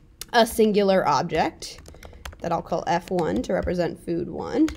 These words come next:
And I could give it some values. I could say F one is a new object. It's gonna have an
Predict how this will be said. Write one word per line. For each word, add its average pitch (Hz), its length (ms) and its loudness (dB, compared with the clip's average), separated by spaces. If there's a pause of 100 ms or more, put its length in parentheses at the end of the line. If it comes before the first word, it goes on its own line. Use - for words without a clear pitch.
(320)
And 254 100 4
I 269 80 6
could 269 160 2
give 254 160 4
it 220 140 -4
some 277 160 2
values. 254 420 2
I - 80 -2
could - 160 -4
say - 140 -2
F 202 240 0
one 240 340 4
is 185 240 -2
a 175 60 2
new 170 680 0 (1080)
object. - 840 0 (320)
It's - 200 0
gonna 233 160 2
have 208 560 2
an 202 120 -2